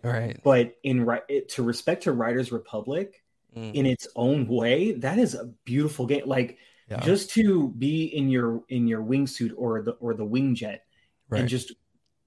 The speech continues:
Speaker 2: go around the entire map, it's absolutely, like,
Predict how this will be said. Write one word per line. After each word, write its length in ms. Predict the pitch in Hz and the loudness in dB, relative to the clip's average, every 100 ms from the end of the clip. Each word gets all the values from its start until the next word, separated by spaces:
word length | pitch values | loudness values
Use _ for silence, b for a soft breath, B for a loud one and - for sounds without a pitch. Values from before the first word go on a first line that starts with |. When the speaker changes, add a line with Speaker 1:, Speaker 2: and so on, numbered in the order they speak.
| 143 | 0
Speaker 2:
go 220 | 131 143 | 6 8
around 300 | 147 147 139 | 8 6 4
the 100 | 127 | 4
entire 420 | 117 117 120 113 107 | 2 0 -2 -2 -2
map, 360 | 107 104 - - | -6 -10 -14 -18
it's 140 | - - | -20 -12
absolutely, 880 | 117 110 - 117 110 107 104 107 - | -10 -10 -6 -6 -6 -10 -12 -16 -12
like, 260 | 104 - | -12 -12